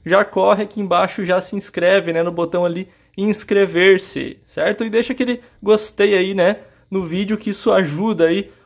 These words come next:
o crescimento do nosso canal. Então isso aqui, né, pessoal, um ferro de solda, estanhador, né, todo mundo aí acredito que já conhece, quem trabalha aí com,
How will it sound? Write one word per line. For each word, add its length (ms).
o 100
crescimento 840
do 120
nosso 320
canal. 600
Então 140
isso 140
aqui, 180
né, 100
pessoal, 280
um 40
ferro 220
de 80
solda, 400
estanhador, 640
né, 160
todo 260
mundo 240
aí 120
acredito 340
que 80
já 100
conhece, 460
quem 140
trabalha 440
aí 80
com, 300